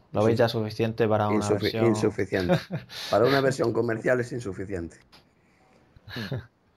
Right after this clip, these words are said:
Speaker 2: Se ve, vamos, eh, las letras, por ejemplo, la, en el Elite Dangerous,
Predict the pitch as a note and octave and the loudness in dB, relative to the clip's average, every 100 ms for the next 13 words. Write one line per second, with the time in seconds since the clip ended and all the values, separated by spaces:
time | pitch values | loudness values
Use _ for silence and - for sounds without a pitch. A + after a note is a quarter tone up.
0 | _ _ _ _ _ - G#2 G2+ A2 A2+ | _ _ _ _ _ -6 -2 2 4 4
1 | A2 G#2+ G#2+ G#2 G2+ G#2 G#2 F#2+ - G2+ | 4 4 2 2 2 2 0 -2 -2 -2
2 | F#2+ - - _ - A2 G2+ - B2 B2 | -2 -8 -18 _ -4 0 2 4 2 2
3 | G2+ A2+ - - - - F#2+ A#2 A#2+ G#2 | -4 -8 -12 -20 -14 -6 -2 0 0 0
4 | G2+ G2 F2 G2+ G#2 A2 A2+ A2 G#2 A2+ | -4 -2 -2 -2 0 2 2 0 0 0
5 | A2+ G#2+ G#2+ | 0 -4 -8